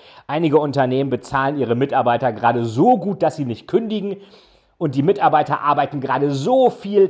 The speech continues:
dass sie nicht gefeuert werden.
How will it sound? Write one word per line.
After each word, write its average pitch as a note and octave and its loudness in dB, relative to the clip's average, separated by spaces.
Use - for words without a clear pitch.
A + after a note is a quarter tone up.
dass - -2
sie D3+ -6
nicht A2+ -8
gefeuert B2+ 0
werden. G2 0